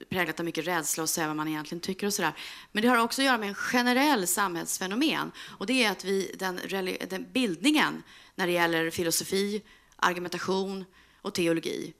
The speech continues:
har liksom gått väldigt, käpprätt väldigt neråt. Och det känner ni ju igen, det är väldigt svårt att föra liksom argumentationer där man skiljer på sak och person och där man skiljer på, på vad som är och vad som ska vara,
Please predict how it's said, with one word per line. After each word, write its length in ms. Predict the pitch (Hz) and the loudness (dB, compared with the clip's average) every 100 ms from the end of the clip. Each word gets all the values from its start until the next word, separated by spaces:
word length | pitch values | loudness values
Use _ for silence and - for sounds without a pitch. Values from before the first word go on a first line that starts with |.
| 139 | 0
har 240 | 196 170 | 2 2
liksom 260 | 165 - 156 | 2 -2 -2
gått 240 | 147 - - | -6 -8 -6
väldigt, 600 | 190 233 156 143 - - | 0 0 -2 -8 -12 -6
käpprätt 400 | 208 - 160 185 | -6 -6 -6 -4
väldigt 240 | 156 - | -4 -6
neråt. 680 | 185 302 262 - - - - - | 0 2 2 -2 -8 -12 -18 -20
Och 180 | - 208 | -10 -4
det 100 | 220 | 0
känner 260 | 262 247 | 2 2
ni 60 | 233 | 0
ju 120 | 190 | 0
igen, 220 | 220 196 | 2 2
det 60 | 160 | 0
är 20 | |
väldigt 140 | 180 - | 0 4
svårt 920 | - 190 160 240 240 147 - _ - - - | 4 2 -2 0 2 0 -2 _ -10 -10 -12
att 100 | - | -6
föra 640 | - - 269 170 165 311 151 - - - - _ | -4 2 4 4 2 2 0 0 -8 -20 -20 _
liksom 380 | 196 - 170 147 | -2 0 0 2
argumentationer 920 | 196 185 202 190 180 - 240 214 175 | 0 0 -2 -2 -2 2 2 0 -4
där 100 | 175 | -2
man 220 | 175 165 - - _ | 0 -2 -4 -20 _
skiljer 440 | - 214 226 202 190 | -4 -2 -2 -4 -6
på 100 | 190 | -6
sak 400 | - 185 180 - | -2 -2 -2 -6
och 60 | |
person 560 | 160 - 160 254 214 185 | -6 -2 2 2 0 -2
och 60 | |
där 80 | 175 | -4
man 140 | 175 170 | -4 -4
skiljer 500 | 185 208 190 190 185 | -4 -2 -2 -4 -4
på, 300 | 185 175 175 - - - - _ | -4 -4 -4 -10 -20 -20 -20 _
på 140 | 196 | -6
vad 200 | 175 180 | 0 0
som 460 | 180 175 165 160 151 - | 0 -4 -6 -8 -10 2
är 420 | 170 208 254 220 | 4 6 6 4
och 80 | 190 | 0
vad 120 | 180 | -2
som 140 | 170 160 | -2 -4
ska 500 | - 160 220 277 247 | 0 2 4 4 4
vara, 600 | 262 220 175 143 185 | 4 4 2 2 0